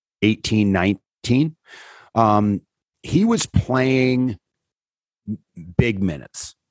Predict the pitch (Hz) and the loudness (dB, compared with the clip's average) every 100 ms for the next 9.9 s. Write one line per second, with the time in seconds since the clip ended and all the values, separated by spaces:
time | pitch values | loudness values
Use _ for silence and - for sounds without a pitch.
0 | _ - 123 123 95 82 73 - 131 135 | _ 0 2 4 2 -2 -8 -2 2 2
1 | 131 95 - 117 101 101 104 104 98 - | 0 -2 0 0 0 0 0 0 -4 -6
2 | 110 98 92 87 107 110 101 104 - 95 | -2 0 -2 -4 -2 0 0 0 -2 -2
3 | 95 95 98 101 101 85 92 101 101 90 | -2 -4 -2 0 0 0 0 0 -2 -2
4 | 92 - - - - - 123 135 - 165 | -4 -8 -18 -20 -14 -2 2 2 2 0
5 | 180 - 123 113 113 113 98 92 90 - | 0 0 2 2 2 4 2 2 -2 -6
6 | _ _ 135 127 87 156 196 170 - 120 | _ _ -4 -2 0 2 2 -4 -6 -2
7 | 120 127 127 110 98 95 - _ _ _ | 0 2 0 0 -2 -6 -14 _ _ _
8 | 117 - 139 143 147 117 104 - 110 101 | -4 0 2 4 2 0 -2 -2 -2 -4
9 | - 98 92 90 85 85 76 58 | -2 -2 -2 -4 -6 -10 -12 -12